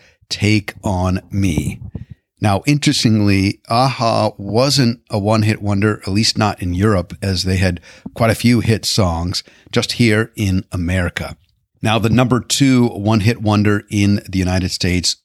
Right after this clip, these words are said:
was Spirit in the Sky by Norman Greenbaum, which is a great song, which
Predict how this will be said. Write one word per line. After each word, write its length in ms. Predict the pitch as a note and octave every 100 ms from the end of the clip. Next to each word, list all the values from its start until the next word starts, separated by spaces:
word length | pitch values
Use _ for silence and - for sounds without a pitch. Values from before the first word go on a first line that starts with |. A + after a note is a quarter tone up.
| _
was 460 | G2 F#2 F2 F2 - _
Spirit 500 | - - A2 G#2 G2+ -
in 80 | F#2+
the 80 |
Sky 540 | F2+ - F#2+ F2+ F2+ F2 _ _
by 140 | F#2
Norman 500 | F2 F#2 F#2+ F#2 F#2+ -
Greenbaum, 640 | F#2+ F#2+ F2+ F2 E2+ E2+ -
which 280 | G2+ - -
is 320 | G2 F#2 - -
a 80 |
great 400 | F2 F2+ F2+ F2+
song, 320 | - G2+ F2 E2+
which 280 | F2+ -